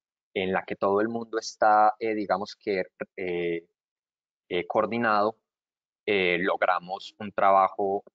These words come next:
mucho más, digamos que fluido entre el equipo. Y pues eso trae un montón de beneficios a, a, eh,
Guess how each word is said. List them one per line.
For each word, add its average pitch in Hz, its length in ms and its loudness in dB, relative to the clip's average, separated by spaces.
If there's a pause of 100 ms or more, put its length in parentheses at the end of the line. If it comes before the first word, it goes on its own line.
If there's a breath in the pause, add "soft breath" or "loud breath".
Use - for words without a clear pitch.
(400)
mucho 101 340 -8
más, 98 1040 -2 (920)
digamos 101 440 -2
que - 120 -10
fluido 87 600 -4
entre 87 280 -14
el 78 60 -8
equipo. - 400 -14 (880)
Y 110 80 -6
pues 95 160 -8
eso 92 160 -4
trae 98 160 0
un 95 60 -6
montón 95 260 -4
de 92 100 0
beneficios 85 440 -6
a, 85 240 2
a, 85 300 -4
eh, 85 420 -12